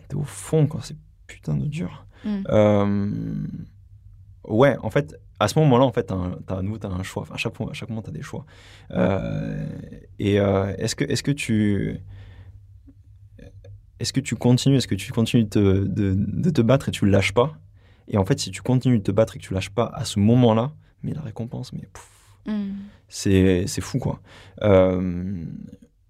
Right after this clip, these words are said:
Speaker 1: donc, euh, ouais, c'est le meilleur moment, c'est une chance, en fait. Ce moment-là, c'est vraiment une chance parce que ça veut dire que t'es en bas, mais que tu vas, que tu vas pouvoir remonter, mais comme jamais. Et, euh, tu vas en ressortir grandi, mais de, de fou. Et, euh,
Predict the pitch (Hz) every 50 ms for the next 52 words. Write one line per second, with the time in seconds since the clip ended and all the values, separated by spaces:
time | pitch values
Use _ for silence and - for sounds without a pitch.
0 | _ _ _ _ - - 107 107 107 104 - 113 107 113 127 139 131 - 113 107
1 | 113 123 123 123 117 117 - 104 95 - - 123 120 - 101 92 95 95 - -
2 | - 101 101 107 120 127 - - 92 90 92 107 113 123 120 117 - - 120 120
3 | - - - - - 107 110 98 98 104 104 - - - - 101 101 107 110 110
4 | - - - - - _ - 156 95 95 92 - - 92 - - 98 98 98 98
5 | 104 101 - 98 - - - 101 98 - - 101 95 92 95 101 101 101 101 101
6 | - 117 104 98 95 98 92 92 92 98 101 110 117 135 151 - - - - -
7 | - - - - - 98 95 90 90 92 - - 101 98 95 98 95 - - 95
8 | - 110 104 95 92 92 - 101 101 110 113 120 101 95 92 95 - - - 78
9 | 76 - - - - - - - - - - - - 135 143 151 - - - -
10 | - - - - - - 104 98 98 95 95 92 95 92 92 92 90 87